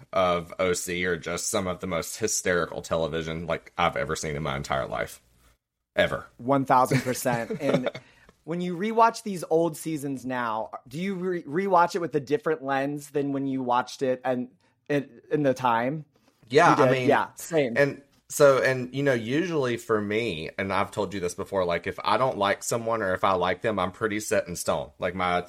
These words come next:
Speaker 1: opinion doesn't change with them, even with rewatches. Like, I might view situations differently, but overall, I feel the same when I come away about these partic-, you know, certain women.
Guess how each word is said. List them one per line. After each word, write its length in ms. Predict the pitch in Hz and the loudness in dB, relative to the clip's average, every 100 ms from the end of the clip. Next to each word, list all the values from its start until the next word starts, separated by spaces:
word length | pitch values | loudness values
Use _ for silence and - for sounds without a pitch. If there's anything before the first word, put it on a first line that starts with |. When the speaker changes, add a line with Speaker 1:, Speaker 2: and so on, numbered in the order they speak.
| - | -6
Speaker 1:
opinion 420 | 107 110 104 95 | -2 -2 -2 -2
doesn't 300 | 98 98 101 | -2 -2 -4
change 320 | - 101 101 | -2 -2 0
with 100 | 107 | -2
them, 220 | 110 101 90 | 0 -2 -2
even 400 | 98 101 95 - | -4 -4 -6 -6
with 220 | 98 - _ _ _ _ | -6 -6 _ _ _ _
rewatches. 720 | 92 104 110 123 131 160 135 | -6 0 4 4 4 -2 0
Like, 260 | 113 101 87 - - - | 2 0 0 -14 -12 -2
I 80 | |
might 240 | 113 113 107 | 0 2 -2
view 180 | 104 107 | -4 -4
situations 760 | - 110 104 98 101 117 104 | -4 -4 0 0 -2 -4 -10
differently, 380 | 127 127 123 127 | -8 -8 -8 -6
but 200 | 107 101 | -2 0
overall, 540 | 107 107 101 98 95 | 2 2 2 2 4
I 120 | 82 90 | 2 -2
feel 240 | - 104 | 0 0
the 120 | 90 | 0
same 480 | - 95 90 104 120 _ - | -2 -2 -2 -4 -8 _ -12
when 140 | 98 95 | -6 -2
I 120 | 87 | -2
come 200 | - 92 | -4 -4
away 240 | 87 90 | 0 0
about 300 | 98 87 82 | 0 0 0
these 160 | 90 - | -4 -8
partic-, 260 | 107 95 | -8 -6
you 80 | 101 | -4
know, 80 | 90 | -4
certain 380 | 87 98 87 85 | -2 -2 -2 -4
women. 340 | 82 101 117 | -4 -4 -6